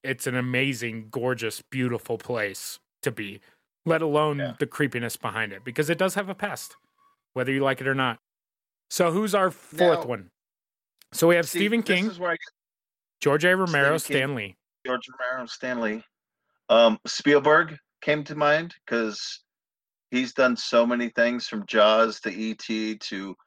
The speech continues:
Speaker 2: uh, B F G. Like, he's one of those guys that has done so much that he's just so part of the lexicon that I don't know if he goes in my personal or if he's more just, like, a general pop culture because he has shaped movies as we know it,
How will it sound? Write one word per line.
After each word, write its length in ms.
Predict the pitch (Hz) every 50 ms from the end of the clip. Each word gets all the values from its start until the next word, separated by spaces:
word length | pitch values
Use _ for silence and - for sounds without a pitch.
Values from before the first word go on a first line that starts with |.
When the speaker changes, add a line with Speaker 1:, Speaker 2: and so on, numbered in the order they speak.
| _ _ _ _ _ -
Speaker 2:
uh, 240 | - 95 98 98 95
B 260 | - 92 117 110 110
F 200 | 110 104 - - -
G. 320 | - 107 110 110 110 110
Like, 300 | 110 120 113 107 - - - - - _
he's 180 | - 156 160 151
one 100 | 170 165
of 80 | 160 151
those 200 | 143 143 123 -
guys 300 | - 127 120 127 123 -
that 120 | - 117 110
has 180 | 107 104 -
done 280 | - 113 110 113 117 117
so 320 | - - - - 110 107
much 420 | 101 92 92 95 104 - - - -
that 140 | - 98 98
he's 140 | 101 92 -
just 260 | - 107 92 - -
so 180 | - 113 104 107
part 260 | - - - 104 107 104
of 80 | 98 98
the 60 | 92
lexicon 680 | 92 98 101 101 - - 107 - - 98 98 95 92
that 200 | 92 95 95 - - _ - - - - - -
I 100 | 147 156
don't 160 | 165 160 143
know 120 | 160 156
if 100 | 147 -
he 80 | - 135
goes 240 | 139 147 151 147 151
in 80 | 143
my 140 | 127 120 117
personal 640 | - - 175 175 - - 170 160 160 165 170 170 - _ _ _ _ _ -
or 140 | - 127 123
if 140 | 120 - -
he's 200 | 127 120 107 117
more 160 | 127 131 131
just, 220 | 110 113 107 -
like, 140 | 120 113 104 101
a 60 | 110 107
general 440 | - - 123 123 131 135 131 127
pop 240 | 120 - - 123 117 - -
culture 300 | - 120 117 - - 120
because 340 | 107 107 - - 113 101 -
he 160 | - 113 90 - -
has 240 | 98 107 113 120 113
shaped 540 | - - - 107 107 117 120 - - - - _ _ _ _ _ _ _
movies 400 | - 98 110 110 110 117 113 -
as 180 | 120 107 107 -
we 100 | 110 104
know 240 | 101 98 101 107 117
it, 140 | 120 127 127